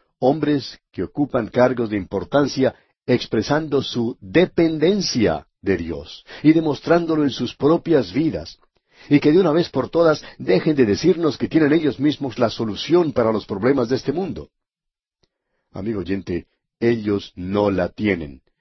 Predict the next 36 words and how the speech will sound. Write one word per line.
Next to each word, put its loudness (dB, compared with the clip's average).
Y 0
es 0
una 0
falsedad 0
de -8
que -6
haya 2
hombres 0
que -4
digan 0
esas -4
cosas. -4
Nadie 2
es 0
independiente 0
del -2
Dios 0
Todopoderoso 0
hoy, 0
y 2
debemos 2
reconocer 2
nuestra 2
dependencia 0
de -2
Él. -12
Que 2
nuestras 0
naciones -2
puedan 0
regresar 0
antes 0
que -2
sea 0
demasiado 0
tarde 0